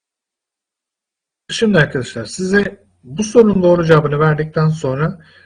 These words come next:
bir ipucu vereceğim. Genellikle Ö S Y M ve benzer sınavlarda eğer böyle bir kıyaslama seçenekleri görürseniz,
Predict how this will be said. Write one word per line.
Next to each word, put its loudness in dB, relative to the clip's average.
bir -6
ipucu -4
vereceğim. -4
Genellikle 0
Ö 2
S 0
Y -2
M 2
ve -4
benzer 0
sınavlarda -6
eğer -4
böyle 2
bir -8
kıyaslama -2
seçenekleri -8
görürseniz, -6